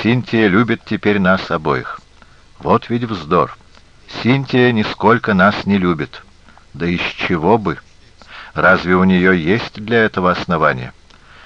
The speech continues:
Оглядываясь назад, как мне хотелось бы многое изменить. Однако уже поздно, слишком поздно.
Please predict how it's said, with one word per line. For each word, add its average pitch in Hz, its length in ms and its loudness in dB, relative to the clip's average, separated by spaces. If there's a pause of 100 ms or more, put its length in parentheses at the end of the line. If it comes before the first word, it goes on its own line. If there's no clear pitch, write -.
(140)
Оглядываясь 90 720 0
назад, 73 560 -2 (720)
как 131 280 2
мне 127 160 2
хотелось 120 540 0
бы 101 140 0
многое 101 640 2
изменить. 82 800 -4 (540)
Однако 98 440 0
уже 101 240 0
поздно, 73 540 -2 (400)
слишком - 560 -2
поздно. 67 480 -6